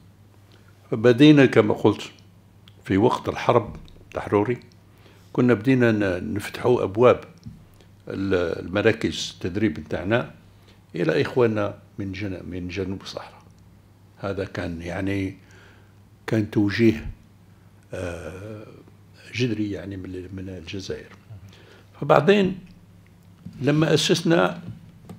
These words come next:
منظمة الوحدة الأفريقية، الجزائر لعبت دور أساسي، قالت: "لازم، لازم في ميثاق المنظمة الوحدة الأفريقية أن نطرح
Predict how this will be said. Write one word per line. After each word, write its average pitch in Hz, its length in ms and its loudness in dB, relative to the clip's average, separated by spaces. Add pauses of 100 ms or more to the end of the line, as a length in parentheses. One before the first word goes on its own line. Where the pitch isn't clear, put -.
منظمة 143 400 2
الوحدة 135 220 0
الأفريقية، - 520 -6 (760)
الجزائر 156 600 4 (220)
لعبت 143 560 0 (100)
دور 180 340 6 (680)
أساسي، 143 540 6 (920)
قالت: 147 400 10
"لازم، 117 500 8
لازم 107 400 8 (520)
في - 180 0
ميثاق 120 640 4 (1160)
المنظمة 113 500 0
الوحدة 113 220 -10
الأفريقية 123 520 -4 (960)
أن 113 80 4
نطرح - 500 2